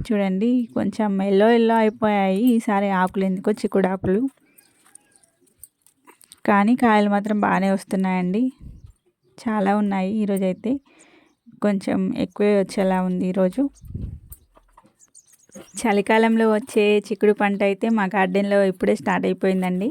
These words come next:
ఇంకా మంచిగా అయితే వస్తున్నాయి ఫ్రెష్గా చిక్కుడుకాయలు. ఇంకా బయట నుంచి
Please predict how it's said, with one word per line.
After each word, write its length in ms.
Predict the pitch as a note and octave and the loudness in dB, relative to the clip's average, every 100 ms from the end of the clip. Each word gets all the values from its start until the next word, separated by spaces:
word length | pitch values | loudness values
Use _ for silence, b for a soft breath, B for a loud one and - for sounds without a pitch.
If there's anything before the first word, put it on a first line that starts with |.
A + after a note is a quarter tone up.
| D#4+ B B B B B B - - | -6 B B B B B B -20 -12
ఇంకా 260 | C#4 G#3 A3+ G#3 | -4 -2 0 -2
మంచిగా 440 | G3 F#3+ G#3+ G#3 | 0 0 0 0
అయితే 240 | F#3+ F3+ G#3 | 0 0 0
వస్తున్నాయి 560 | G3 - F#3+ F#3 F3 A3+ | -2 -2 -2 -2 -2 -2
ఫ్రెష్గా 480 | A3 F#3+ - G3+ A3 | -4 -4 -4 -4 -4
చిక్కుడుకాయలు. 680 | B3 G3+ - - F#3 F3 G3 C#4 - _ _ _ _ - | -4 -4 -4 -2 -2 0 0 0 -2 _ _ _ _ -4
ఇంకా 260 | G#3+ A#3 A3+ | -2 0 0
బయట 300 | G#3 G3 A3 | 2 2 0
నుంచి 420 | A#3 A#3 - | 0 0 0